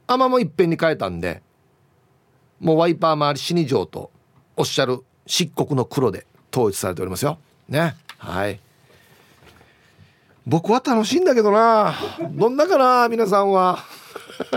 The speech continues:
<laughs> 島上里さん。はい、こんにちは。アンサーA。ハッサ死に最高。洗車した時はガラコも塗り塗りして、ワイパーのゴムもきれいに拭いているよ。それと年に一回はワイパーゴムも変えています。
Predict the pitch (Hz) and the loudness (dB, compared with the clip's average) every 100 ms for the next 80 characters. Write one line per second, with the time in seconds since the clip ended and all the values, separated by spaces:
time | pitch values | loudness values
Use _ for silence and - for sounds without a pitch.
0 | - - - - - _ - _ - - | -8 -20 -20 -20 -20 _ -20 _ -12 -6
1 | - - - - 226 240 247 254 202 160 | -6 -6 -14 -4 0 2 4 4 2 0
2 | - - - 190 180 185 165 170 165 - | -2 -18 -2 0 0 0 2 2 2 0
3 | 233 214 190 180 165 - _ _ - 220 | 0 2 2 2 0 -4 _ _ -4 -2
4 | - 147 - 190 165 135 - 110 95 _ | 0 -2 0 0 0 -2 -2 -4 -4 _
5 | _ _ _ _ - _ - - 214 240 | _ _ _ _ -20 _ -20 0 0 2
6 | 233 233 196 165 151 131 131 208 208 180 | 0 0 0 0 2 2 2 0 2 0
7 | 139 151 151 151 151 135 120 90 160 208 | 2 2 2 2 2 0 -2 -2 2 2
8 | 220 156 135 143 151 127 107 151 143 123 | 2 0 2 0 0 -2 -2 0 0 0
9 | 143 131 101 95 - _ _ _ - 185 | -2 -2 -6 -8 -10 _ _ _ -4 2
10 | 190 190 196 214 220 202 - 147 147 151 | 2 4 2 2 2 -2 2 2 4 4
11 | 165 170 165 156 156 160 160 165 160 131 | 2 2 2 2 2 2 0 2 0 0
12 | 95 - - | -6 -10 -18